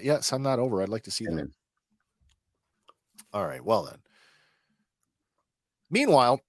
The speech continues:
Speaker 1: Hunter, Echo, and Wrecker race down the beach, literally running for their lives as the consortium of crabs has grown into the dozens.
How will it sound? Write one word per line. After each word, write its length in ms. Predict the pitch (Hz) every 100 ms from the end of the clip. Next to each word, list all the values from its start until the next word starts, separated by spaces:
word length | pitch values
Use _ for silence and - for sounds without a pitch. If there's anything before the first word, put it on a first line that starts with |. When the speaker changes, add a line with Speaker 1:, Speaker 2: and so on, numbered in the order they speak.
| _ - 127
Speaker 1:
Hunter, 360 | 240 151 139 147
Echo, 380 | 165 135 135
and 260 | 135 120 147
Wrecker 320 | 110 - 113
race 260 | 98 113 -
down 220 | 120 127
the 60 | 117
beach, 280 | 120 110 135
literally 680 | 131 175 233 247 233 226
running 400 | 202 180 180 175
for 280 | - 165 165
their 200 | 151 151
lives 560 | 143 117 87 90 107 -
as 300 | 127 113 104
the 100 | 110
consortium 540 | 117 113 117 - 113
of 80 | 107
crabs 400 | 202 208 190 -
has 140 | 208
grown 380 | 151 156 156 156
into 460 | 139 135 139 135 123
the 200 | 117 107 90
dozens. 760 | 98 113 95 90 80 80 -